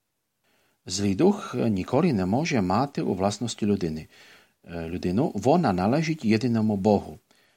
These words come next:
У волі людини завжди залишається певна свобода.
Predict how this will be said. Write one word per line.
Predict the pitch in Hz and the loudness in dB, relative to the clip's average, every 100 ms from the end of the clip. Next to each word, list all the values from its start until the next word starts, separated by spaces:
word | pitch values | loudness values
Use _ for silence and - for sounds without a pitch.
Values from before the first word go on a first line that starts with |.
| _ _ _ | _ _ _
У | - 113 | -2 2
волі | 156 214 151 | 4 6 6
людини | 101 90 117 156 160 131 | 4 2 0 2 -2 -2
завжди | 120 117 151 156 165 | 2 2 2 0 -2
залишається | 160 196 185 123 135 139 - 120 | 0 -2 0 0 0 -2 -2 -2
певна | 117 - 139 139 135 | -2 -2 -2 -2 -4
свобода. | 131 - 117 107 80 67 - | -6 -2 -2 -2 -4 -6 -16